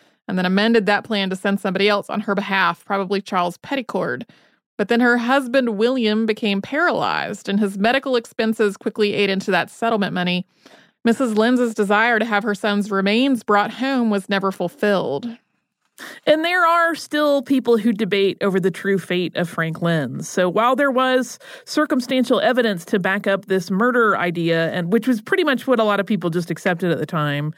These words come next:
Speaker 2: that's really all there was, though, were camera pieces and rumors. So, uh, we still don't know for certain what happened to him. There are certainly people who like to theorize that he may have met,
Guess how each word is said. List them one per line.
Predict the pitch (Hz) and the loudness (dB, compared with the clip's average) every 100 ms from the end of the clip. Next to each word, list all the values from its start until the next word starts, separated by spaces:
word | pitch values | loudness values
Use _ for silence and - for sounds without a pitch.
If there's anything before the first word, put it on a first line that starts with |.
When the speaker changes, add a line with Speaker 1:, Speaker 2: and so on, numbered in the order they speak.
| - - - - - | -12 -18 -20 -20 -6
Speaker 2:
that's | 196 277 330 | 0 0 0
really | 349 339 302 | 0 0 2
all | - 262 | 2 2
there | 254 226 | 2 2
was, | 196 202 190 | 2 0 0
though, | 170 156 | -2 -2
were | 147 170 | 0 -4
camera | 165 - 220 214 | -4 -2 0 0
pieces | - 202 - 185 165 - | 0 -2 0 0 0 -4
and | 185 175 160 - | -2 0 -2 -6
rumors. | 180 208 247 175 139 90 - | -2 2 2 0 -4 -8 -8
So, | - 220 214 208 190 - - - _ - | -2 0 2 0 -4 -10 -20 -20 _ -4
uh, | 202 196 190 - 226 | 0 0 -2 -4 0
we | 311 | 0
still | 330 440 415 | 2 0 0
don't | 359 | 0
know | 233 240 | 0 -2
for | 247 240 | 0 -2
certain | - 214 185 | -2 -4 -2
what | 202 | -2
happened | 196 170 170 180 | -2 -2 -2 -4
to | |
him. | 180 175 165 170 | 0 0 0 0
There | 202 240 240 | 0 0 0
are | - 214 214 | 0 0 0
certainly | 214 285 247 254 240 233 | -2 -4 -2 -2 -2 -4
people | 233 208 220 | -4 0 2
who | 214 | 2
like | 196 202 | 0 -2
to | |
theorize | 214 202 185 180 175 170 | -2 0 2 2 0 -2
that | 196 | -6
he | 196 277 | -4 -4
may | 277 277 | -2 -2
have | 262 233 | 0 -2
met, | 208 202 196 | -2 -2 -2